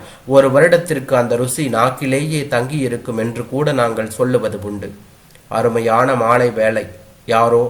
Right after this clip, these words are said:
ராட்சதன் அடித்து வீழ்த்தியது போல சாந்தக்ரூஸ் ஆகாயம்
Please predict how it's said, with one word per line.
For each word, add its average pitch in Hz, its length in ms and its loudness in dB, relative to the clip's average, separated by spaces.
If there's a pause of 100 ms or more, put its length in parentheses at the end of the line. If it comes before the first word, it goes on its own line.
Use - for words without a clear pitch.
(260)
ராட்சதன் 127 580 0
அடித்து 131 340 -2
வீழ்த்தியது 120 640 -4
போல 113 380 0 (500)
சாந்தக்ரூஸ் 127 760 -2 (140)
ஆகாயம் 120 600 2